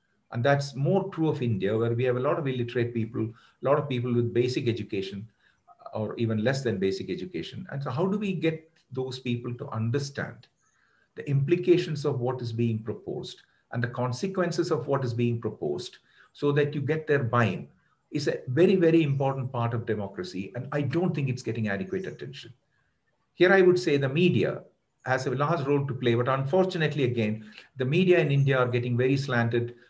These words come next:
and they're taking sides. So depending on which, who you represent or you want to represent or who you believe in, media is also distorting information. If you look at mobocracy, a lot of mobocracy stems from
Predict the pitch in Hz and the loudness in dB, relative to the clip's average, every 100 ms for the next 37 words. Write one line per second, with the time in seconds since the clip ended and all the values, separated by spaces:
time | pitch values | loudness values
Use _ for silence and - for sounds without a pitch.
0 | - 113 123 120 123 123 113 90 73 - | -6 0 2 2 0 0 -2 -2 -4 -6
1 | - - _ _ _ _ _ 156 147 - | -14 -20 _ _ _ _ _ -16 -16 -18
2 | _ _ - 127 120 139 165 170 156 147 | _ _ -6 0 0 2 0 0 0 2
3 | 143 180 - - - - - 190 170 165 | 2 2 -2 -10 -16 -14 -2 4 6 6
4 | - 147 156 139 131 135 135 151 135 123 | 4 -2 0 0 0 0 0 0 0 -2
5 | 127 117 127 120 123 127 139 131 127 104 | -4 -6 -4 -2 0 2 0 0 0 -2
6 | 90 - - - _ _ - 135 156 147 | -4 -8 -14 -20 _ _ -10 0 4 6
7 | 143 135 127 123 107 - 123 113 110 98 | 4 4 2 0 -2 -4 -4 -4 -4 -6
8 | 92 90 76 - - - _ _ _ - | -8 -8 -10 -12 -20 -20 _ _ _ -10
9 | 135 156 190 214 - - _ 107 135 147 | -4 0 2 0 -4 -14 _ -8 -2 0
10 | 165 160 113 - 110 - 139 185 202 160 | 0 0 -4 -2 -6 -4 -2 -2 0 -2
11 | 156 165 156 143 139 117 - 143 151 - | -2 -2 -4 -6 -6 -4 0 0 0 -6
12 | 120 104 | -4 -4